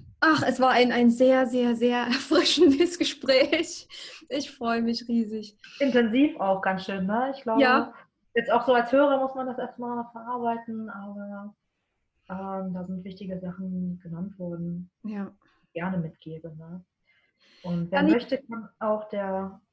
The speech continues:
Speaker 2: Gruppe beitreten. Also da
Speaker 1: Das
Speaker 2: bin ich auch
Speaker 1: wollte ich
Speaker 2: offen.
Speaker 1: gerade fragen, Dani. Wo finden wir dich?
Speaker 2: Man findet mich natürlich unter recovery buddy punkt de. Äh, präsenter bin ich, wie gesagt, in der Facebook-Gruppe. Das ist, äh,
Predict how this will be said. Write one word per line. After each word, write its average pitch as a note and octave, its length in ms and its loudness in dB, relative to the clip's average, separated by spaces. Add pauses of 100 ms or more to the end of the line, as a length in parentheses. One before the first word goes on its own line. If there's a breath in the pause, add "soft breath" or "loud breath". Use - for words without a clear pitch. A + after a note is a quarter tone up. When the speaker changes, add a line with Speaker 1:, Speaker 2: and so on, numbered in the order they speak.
Speaker 2:
Gruppe B3+ 280 2
beitreten. F3+ 680 0
Also F3+ 200 -4
da F#3+ 40 -2
Speaker 1:
Das F#3+ 80 2
Speaker 2:
bin G3+ 80 2
ich G3+ 60 -4
auch - 40 -2 (120)
Speaker 1:
wollte F#4 120 4
ich F#4 120 0
Speaker 2:
offen. A#3 100 -4
Speaker 1:
gerade D#4 320 2
fragen, C#4 500 2
Dani. C4 320 6
Wo D#4 220 4
finden F#4 420 2
wir A3 140 2
dich? - 360 -4 (1120 loud breath)
Speaker 2:
Man G#3 360 0
findet D4+ 280 2
mich C#4+ 160 2
natürlich C4 460 2
unter A3+ 440 0
recovery A3 500 -2
buddy G3 260 -4
punkt F#3 100 -6
de. F#3+ 420 -4 (640 soft breath)
Äh, A3+ 260 2
präsenter A#3+ 800 0
bin B3+ 220 0
ich, B3 160 -10
wie A#3+ 100 -6
gesagt, A3 380 -2
in A3+ 80 -4
der G#3+ 180 -4
Facebook-Gruppe. A3+ 920 -6
Das A#3 180 -12
ist, - 340 -20
äh, G3+ 240 -6